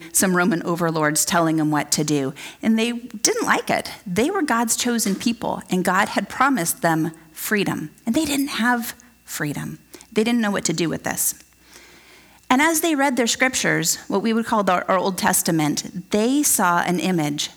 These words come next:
of a Messiah, a coming Savior, a king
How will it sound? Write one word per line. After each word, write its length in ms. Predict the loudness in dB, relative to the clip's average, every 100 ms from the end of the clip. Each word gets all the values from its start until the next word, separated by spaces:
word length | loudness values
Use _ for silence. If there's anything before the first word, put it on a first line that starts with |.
| -2
of 120 | 0
a 60 | 2
Messiah, 640 | 2 2 2 0 -2 -6 -10 -16 _ -4
a 60 |
coming 480 | -4 0 0 2 2
Savior, 600 | 0 0 -2 -4 -10 -10 -14 -20 -4
a 60 | -4
king 540 | -2 0 2 2 -2